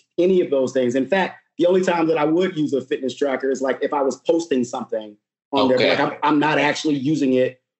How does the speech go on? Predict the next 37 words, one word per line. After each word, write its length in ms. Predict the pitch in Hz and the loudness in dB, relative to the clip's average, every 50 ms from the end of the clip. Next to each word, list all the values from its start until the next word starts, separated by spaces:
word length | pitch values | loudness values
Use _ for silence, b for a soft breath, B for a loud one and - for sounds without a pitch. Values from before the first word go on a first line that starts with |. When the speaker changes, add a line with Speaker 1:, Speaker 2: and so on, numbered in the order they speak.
| _ _ | _ _
Speaker 1:
for, 340 | - 143 139 135 131 131 - - _ | 0 2 4 4 2 0 -2 -6 _
for 80 | 147 | -4
my 180 | 139 131 123 127 | -2 -2 -4 -2
working 360 | 120 123 131 127 127 120 123 | -2 -2 -2 -2 -2 -4 -4
out. 240 | 143 185 208 - - | -2 -4 -4 -6 -4
And 100 | 135 127 123 | -6 -6 -2
so, 200 | - 151 139 135 | 0 0 0 2
like, 220 | 135 131 127 127 _ _ _ _ _ | 2 0 -2 -4 _ _ _ _ _
for 120 | - 147 | -2 0
me 260 | 131 147 180 196 190 | 2 2 2 2 2
and 140 | 170 151 143 | 2 2 0
you, 400 | 175 277 294 202 139 123 120 120 _ _ _ _ _ _ _ _ - | 0 0 0 0 0 0 -2 -6 _ _ _ _ _ _ _ _ -2
like, 260 | 156 143 135 - - _ _ _ _ _ _ _ _ _ _ - | 0 0 0 -2 -4 _ _ _ _ _ _ _ _ _ _ -2
I 120 | 156 175 | -2 0
do 200 | 170 180 202 202 | 0 0 -2 0
better 240 | 160 156 135 123 120 | 2 2 2 2 0
when 160 | 120 131 131 | 0 0 0
I 160 | 131 127 127 127 | 0 0 0 0
am 200 | 123 123 127 - | 0 -2 -2 -2
unplugged 640 | - 139 139 131 135 - 139 135 127 120 113 107 - | -2 -2 -2 0 0 -2 0 0 0 0 -2 -2 -2
and 100 | 127 123 | -2 -2
I, 180 | 120 117 123 123 - | 0 -2 -2 -4 -2
and 140 | 131 127 127 | -2 0 0
I'm 240 | 123 120 120 120 117 | 0 -2 -4 -6 -4
locked 320 | 120 113 110 101 - - | -2 -2 -2 -4 -2 -2
in. 240 | 120 113 104 98 95 _ _ _ _ _ | -2 -2 -4 -8 -16 _ _ _ _ _
But 80 | - 127 | -2 0
I 100 | 131 147 | 0 0
think 180 | 143 - 165 156 - | 0 0 0 0 2
Speaker 2:
Right. 120 | - 147 131 | 0 0 0
Speaker 1:
that 60 | 131 | 0
we 140 | 156 175 165 | 0 2 2
are 180 | 147 135 131 127 | 2 2 2 2
a 100 | 123 120 | 0 0
smaller 800 | - - - - 156 151 170 202 196 135 123 120 113 117 113 - _ _ _ _ _ | -4 -8 -8 -4 -2 0 0 2 2 2 2 2 0 -2 -4 -8 _ _ _ _ _
percentage 460 | - 156 - - - 139 135 127 131 | -2 -2 0 0 0 0 0 0 2
of, 180 | 139 127 123 | 0 0 0